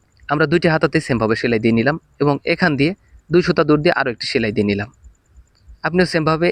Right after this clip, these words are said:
এখান দিয়েও দুইটি সেলাই দিয়ে নেবেন। আচ্ছা, এবারে আমরা এই যে এইখানে ফাঁকা রেখেছিলাম,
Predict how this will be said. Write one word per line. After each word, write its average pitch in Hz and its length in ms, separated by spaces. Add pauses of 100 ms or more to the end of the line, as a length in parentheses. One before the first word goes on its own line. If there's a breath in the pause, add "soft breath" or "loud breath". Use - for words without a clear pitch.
(140)
এখান 139 220
দিয়েও 139 240
দুইটি 127 260
সেলাই 113 280
দিয়ে 107 140
নেবেন। 98 200 (1300)
আচ্ছা, 113 240 (320)
এবারে 175 280
আমরা 123 200 (520)
এই 170 160
যে 175 80 (120)
এইখানে 180 280
ফাঁকা 139 260
রেখেছিলাম, 127 480